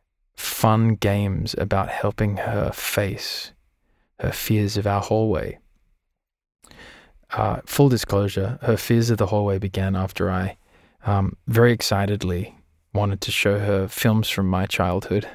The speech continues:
movies from my childhood that made me feel cozy. And, uh, I accidentally showed her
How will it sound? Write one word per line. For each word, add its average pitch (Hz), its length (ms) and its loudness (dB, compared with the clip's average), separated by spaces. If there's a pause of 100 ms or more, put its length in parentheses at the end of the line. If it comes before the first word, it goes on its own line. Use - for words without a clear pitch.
movies 110 400 0
from - 160 -4
my 95 120 0
childhood 95 460 -2
that 101 100 0
made 101 280 -2
me 101 160 -2
feel 101 240 -4
cozy. 101 540 -4 (840)
And, 107 400 4
uh, 101 400 -2 (1600)
I 113 320 4 (120)
accidentally 113 840 4
showed 110 340 2
her 104 360 2